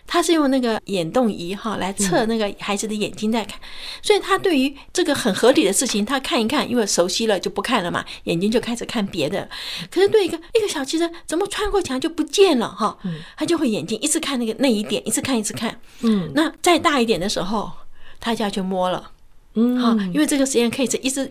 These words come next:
Speaker 1: 几个月、几个月这样一直做下去，他就要去摸。
Speaker 2: 所以孩子从小脑子里就有为什么，为什么，
Speaker 1: 为什么，
Speaker 2: 为什么？
Speaker 1: 为什么？然后呢，就发现说他们其实是一直在把外面东西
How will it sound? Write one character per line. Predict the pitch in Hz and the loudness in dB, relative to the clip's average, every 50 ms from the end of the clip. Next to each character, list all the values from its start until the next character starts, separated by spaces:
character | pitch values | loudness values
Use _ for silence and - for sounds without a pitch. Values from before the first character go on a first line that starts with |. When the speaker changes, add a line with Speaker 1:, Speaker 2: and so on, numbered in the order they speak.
| - - | -8 -8
Speaker 1:
几 | - - - | -8 -4 -2
个 | - | 0
月、 | 240 269 269 | 2 2 0
几 | 269 - | 0 -2
个 | - 214 226 | 0 0 2
月 | 233 | 2
这 | 233 226 | 2 0
样 | 226 - | 0 -2
一 | 233 269 | -2 -2
直 | 277 302 | -2 0
做 | 220 269 247 | 2 0 0
下 | 226 226 208 | 2 0 -2
去， | - 247 - - - - | -4 -4 -6 -6 -10 -12
他 | - - 254 | -8 -6 -2
就 | 247 247 | 0 0
要 | 226 | 0
去 | 226 233 | 0 0
摸。 | 208 202 208 202 202 208 | 0 0 0 -2 -4 -8
Speaker 2:
所 | - - 247 240 | -8 -4 -2 -2
以 | 220 | -2
孩 | 196 - - 208 220 | 0 0 0 2 2
子 | 226 214 | 2 0
从 | - - 190 214 | -2 -2 -2 -2
小 | 302 - 240 160 156 | -2 0 -2 -2 -2
脑 | 151 139 147 | -4 -6 -6
子 | 160 185 | -4 -4
里 | 175 147 143 | -4 -4 0
就 | - 226 196 | 2 2 2
有 | 139 123 | 2 0
为 | - 233 330 349 | 0 2 2 2
什 | 320 - - 175 | 2 0 -4 -4
么， | 185 196 | -4 -2
为 | 214 269 311 | 0 0 2
什 | - | 2
么， | 285 | 2
Speaker 1:
为 | 311 | 2
什 | - 220 | 2 2
么， | 220 262 | 4 6
Speaker 2:
为 | 320 | 6
什 | 330 | 6
么？ | |
Speaker 1:
为 | 349 330 | 6 4
什 | - 208 185 | 2 2 0
么？ | 359 - - - - - - - | -2 -4 -4 -8 -12 -14 -10 -4
然 | - 277 | 0 2
后 | 311 392 339 | 2 4 4
呢， | 311 311 311 | 4 2 2
就 | - 311 | 2 0
发 | 285 - - 277 294 | -2 0 -2 -2 0
现 | 294 - 294 269 247 | 0 2 2 2 2
说 | 240 - 254 247 262 - - - - | 0 0 -2 -2 -4 -6 -12 -14 -8
他 | - - 285 | -4 -2 0
们 | 294 285 277 | 0 0 0
其 | - - 226 220 | 0 -2 -2 -2
实 | - 240 | -2 -2
是 | 220 - 240 - - - | -2 -2 -4 -4 0 0
一 | 302 | 0
直 | 311 - 294 | 2 2 0
在 | 285 302 269 220 - - - | 2 2 2 2 0 -2 -6
把 | - 185 180 - - - - - - | -8 -8 -8 -8 -14 -20 -18 -4 0
外 | 339 370 | 0 2
面 | 339 339 320 294 | 4 4 2 2
东 | 320 311 311 | 2 0 0
西 | 311 - 302 302 311 311 | 0 0 -2 -2 -2 -4